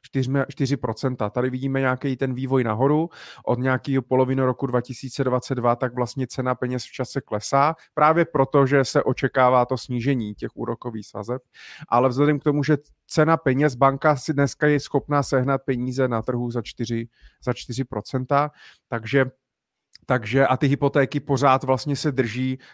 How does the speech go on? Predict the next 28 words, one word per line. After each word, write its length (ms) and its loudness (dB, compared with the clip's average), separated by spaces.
celkem 500 0
vysoko. 500 0
My 100 -4
bychom 280 -2
mohli 280 0
mít 240 0
ty, 280 0
eh, 20 -4
úrokové 460 -2
sazby 400 -4
na 80 -4
hypotékách 760 -2
už 180 -6
dneska 520 -4
třeba 260 -4
mnohem, 520 -4
mnohem 400 -6
níž. 260 -8
Eh, 40 2
těch 220 0
důvodů 360 4
tam 200 2
je 60 0
samozřejmě 560 -2
víc, 500 0
ať 200 -8
už, 100 -10
ale 320 2